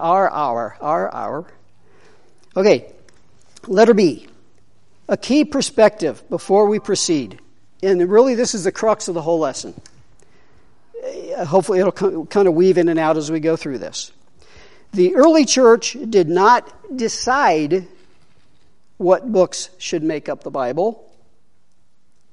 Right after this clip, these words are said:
They did not decide what books would make up the Bible. They simply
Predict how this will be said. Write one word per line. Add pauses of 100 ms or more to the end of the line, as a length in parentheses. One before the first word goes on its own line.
(1200)
They
did
not
decide
what
books
would
make
up
the
Bible.
They
simply